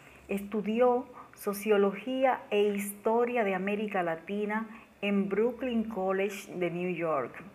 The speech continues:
Realizó una maestría de Educación de Diseño de Programas Educativos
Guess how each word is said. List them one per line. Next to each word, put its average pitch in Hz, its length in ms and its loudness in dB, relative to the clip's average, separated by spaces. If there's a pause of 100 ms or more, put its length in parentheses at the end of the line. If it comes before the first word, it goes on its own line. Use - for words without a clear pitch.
(480)
Realizó 247 600 2
una 285 200 0
maestría 214 840 0
de 180 180 2
Educación 202 880 -2
de 190 120 2
Diseño 220 760 0
de 185 100 2
Programas 185 640 -2
Educativos 165 880 -2